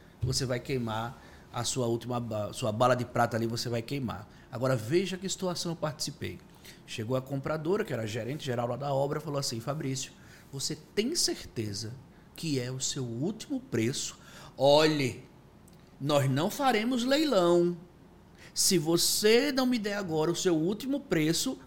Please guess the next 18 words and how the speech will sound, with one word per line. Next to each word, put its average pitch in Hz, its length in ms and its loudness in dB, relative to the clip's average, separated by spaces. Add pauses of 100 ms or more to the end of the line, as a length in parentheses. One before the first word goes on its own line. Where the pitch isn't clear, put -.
você 110 280 0
vai 110 180 -2
perder 170 760 0 (480)
a 220 200 2
obra." 135 420 0 (1120)
Imagina 160 680 -6
a 147 40 -12
pressão 123 880 -4 (400)
em 131 80 -6
cima 120 300 -4
do 123 100 -8
cara. 87 320 -12 (320)
Se - 260 -2
é 233 80 -2
um, 202 540 -2 (400)
um 131 240 -4
vendedor 131 400 0
amador, 123 720 4